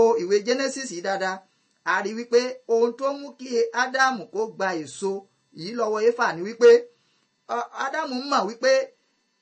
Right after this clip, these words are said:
Ọlọ́run ti sọ pé àwọn ò gbúdọ̀ jọ, pé níjọ́kíjọ́ táwọn bá jẹ èso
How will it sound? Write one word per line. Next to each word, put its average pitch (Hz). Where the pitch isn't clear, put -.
Ọlọ́run 233
ti 233
sọ 226
pé 254
àwọn 185
ò 185
gbúdọ̀ 196
jọ, 190
pé 254
níjọ́kíjọ́ 262
táwọn 233
bá 233
jẹ 202
èso 175